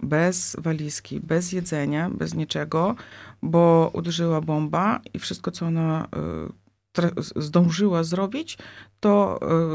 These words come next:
e, wziąć w garść swoje dziecko i wybiec z domu.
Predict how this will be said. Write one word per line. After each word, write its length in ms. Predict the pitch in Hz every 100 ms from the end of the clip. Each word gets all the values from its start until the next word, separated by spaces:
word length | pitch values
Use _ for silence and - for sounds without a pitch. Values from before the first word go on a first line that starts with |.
| 156
e, 40 |
wziąć 320 | 160 202 208
w 80 | 185
garść 280 | 196 190 -
swoje 320 | - 180 170
dziecko 460 | 170 175 175 175 165 -
i 100 | 165
wybiec 760 | 151 - 180 147 147 - - _ -
z 120 | 143
domu. 400 | 147 156 147 123